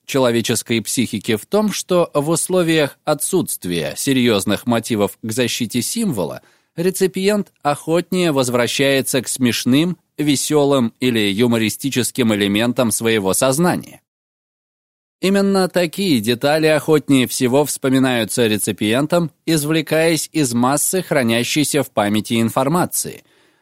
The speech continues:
В результате юмористические воспоминания о предмете манипуляции вспоминаются первыми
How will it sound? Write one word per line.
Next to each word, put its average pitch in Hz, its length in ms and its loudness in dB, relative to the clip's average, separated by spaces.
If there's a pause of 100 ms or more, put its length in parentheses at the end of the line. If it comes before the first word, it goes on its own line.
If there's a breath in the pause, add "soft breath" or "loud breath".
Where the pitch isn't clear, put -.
В 160 120 -2
результате 190 640 2
юмористические 139 1000 0
воспоминания 107 760 0
о 113 180 -2
предмете 110 540 -2
манипуляции 139 960 0
вспоминаются 175 840 -2
первыми 107 640 -2